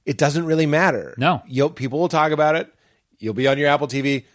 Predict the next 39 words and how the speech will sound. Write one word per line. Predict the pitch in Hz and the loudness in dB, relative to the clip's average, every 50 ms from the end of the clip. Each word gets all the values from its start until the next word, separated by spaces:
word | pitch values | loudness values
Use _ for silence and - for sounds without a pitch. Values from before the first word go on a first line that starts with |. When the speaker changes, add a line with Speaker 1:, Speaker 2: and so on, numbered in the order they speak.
| _ _ | _ _
Speaker 1:
Show | - - 135 139 | -6 -2 0 0
me | 147 151 | 2 2
Pen | - 147 143 135 | 0 0 -2 -2
fifteen. | 120 135 120 113 135 135 131 | -2 -4 -6 -4 -2 -2 0
You'll | 131 131 123 | 0 0 2
Speaker 2:
Yep. | 127 | 2
Speaker 1:
go, | 135 147 - | 2 0 0
"Oh, | 208 240 202 | 0 0 0
it's | - 160 | 2 0
on | 165 165 | 0 0
Hulu." | 180 185 143 95 - - - | 0 0 -2 -2 -6 -8 -6
Speaker 2:
Yeah. | - 165 165 | -4 -2 0
Speaker 1:
So | 202 202 | 0 0
is | 165 | 0
Handmaid's | 139 135 135 135 135 135 135 - | 0 0 0 2 2 0 0 0
Speaker 2:
It's, | - | 0
Speaker 1:
Tale. | 131 135 135 | 0 0 0
So | 131 - 156 | 0 0 0
are | 151 | 0
a | 147 | 2
lot | 143 131 120 | 2 0 0
of | 107 | 0
great | 101 101 90 - | -2 -4 -6 -4
shows. | - 170 | -4 -4
Speaker 2:
it's | 185 - - | -4 -2 -2
secondary, | - - 196 185 - - 170 143 131 123 117 113 113 110 | -2 -2 -2 -2 0 -2 -2 -2 0 0 0 0 -2 -2
though. | 95 113 101 95 95 95 95 | -2 -4 -4 -4 -4 -4 -2
Like, | 117 113 110 - - - _ _ _ _ - 120 | -2 -2 -2 -4 -8 -20 _ _ _ _ -14 -12
wh-, | 131 - - _ _ | -12 -12 -12 _ _
where, | - - - 147 156 185 233 254 | -20 -18 -10 -4 -2 0 0 0
wh-, | 233 170 156 - | 0 -2 -2 -4
where | - 131 175 214 220 | -2 0 2 4 4
is | 208 208 - | 4 4 2
this? | - 110 92 - - - _ _ - | 0 -2 -4 -4 -6 -10 _ _ -6
Tubi? | - - - 123 165 180 170 220 233 233 247 240 226 _ - | -4 -2 -2 0 -2 -2 -2 -2 -2 0 -2 -4 -6 _ -6
What, | 123 135 175 196 - | -2 0 0 0 0
what, | 147 156 139 | 0 0 0
Speaker 1:
That's | 135 - - | 0 2 0
right. | - | 0